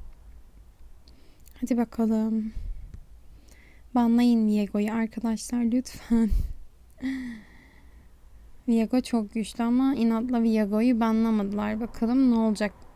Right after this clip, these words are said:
Karşı taraf banlamıştır muhtemelen. Evet, banlamışlar. Bakalım şuradan da bir takviye basalım. Ne basalım? Mavi öz takviyesi.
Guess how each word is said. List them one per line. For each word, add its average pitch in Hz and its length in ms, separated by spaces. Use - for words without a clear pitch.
Karşı - 420
taraf 254 260
banlamıştır 226 640
muhtemelen. 196 800
Evet, 214 480
banlamışlar. 208 800
Bakalım 226 380
şuradan 220 500
da 220 80
bir 220 240
takviye 220 560
basalım. 208 580
Ne 226 140
basalım? 220 520
Mavi 214 280
öz 208 140
takviyesi. 214 640